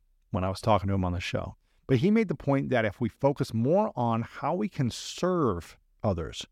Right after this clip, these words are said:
rather than what they think of us, like, "How do I look? And do they like me? And do they, are they talking about me behind my back? And how do I sound? And am I interesting to them?" If we can think about how can we serve others,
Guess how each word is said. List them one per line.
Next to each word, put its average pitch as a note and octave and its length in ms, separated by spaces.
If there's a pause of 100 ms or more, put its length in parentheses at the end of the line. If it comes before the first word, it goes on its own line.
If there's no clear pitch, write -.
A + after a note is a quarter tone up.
(520)
rather D#3 260
than A#2 260
what C#3 200
they A#2 120
think G#3 500
of F#2+ 140
us, E2 400 (800)
like, G2 240
"How - 160
do F#2+ 100
I F2+ 60
look? D3+ 320 (120)
And F2 220
do A#2+ 100
they C3 140
like E3 300
me? G2+ 180
And F2+ 140
do G2+ 80
they, A#2+ 160
are A#2+ 80
they B2 120
talking - 380
about B2 200
me A#2 100
behind A2+ 280
my A#2+ 140
back? B2 420
And F#2+ 120
how A2 160
do A#2 100
I B2 100
sound? C#3 680
And F2+ 180 (400)
am A#2 140
I B2 60
interesting C#3 580
to F#2 60
them?" F#2 340
If G#2 120
we D3 140
can A2+ 300 (640)
think D#3 180
about G#2 280 (200)
how C#3+ 240
can C3 240
we A2 120
serve B2+ 340
others, G#2+ 440